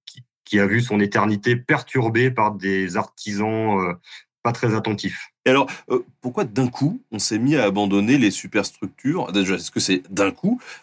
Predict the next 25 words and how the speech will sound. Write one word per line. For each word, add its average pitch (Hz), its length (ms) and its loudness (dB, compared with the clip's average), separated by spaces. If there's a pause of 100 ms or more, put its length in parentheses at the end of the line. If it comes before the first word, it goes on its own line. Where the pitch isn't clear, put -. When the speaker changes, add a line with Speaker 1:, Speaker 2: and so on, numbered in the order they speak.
Speaker 2:
Euh, 104 60 2
mais 107 200 0
pourquoi 135 220 0
on 160 120 2
a 98 200 0
abandonné 127 520 4
ces - 120 -8
superstructures, 101 880 -6
euh, 98 420 2 (140)
pour 135 180 0
finalement, 101 540 0
euh, - 60 -4
creuser 107 260 -2
dans 104 60 4
le 95 60 2
sol ? 104 260 0 (160)
Speaker 1:
Euh, 101 260 2
alors, 110 300 0 (100)
effectivement, 104 720 0
t'as 101 100 0
bien 95 180 0
fait 104 200 0
de 104 100 2
tempérer. 120 560 2
C'est, 120 180 -10